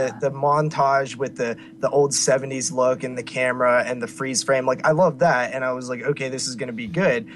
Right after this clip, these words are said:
And then it got to the characters, it got to the dialogue.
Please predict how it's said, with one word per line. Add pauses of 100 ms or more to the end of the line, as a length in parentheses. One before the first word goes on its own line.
(280)
And
then
it
got
to
the
characters,
it
got
to
the
dialogue.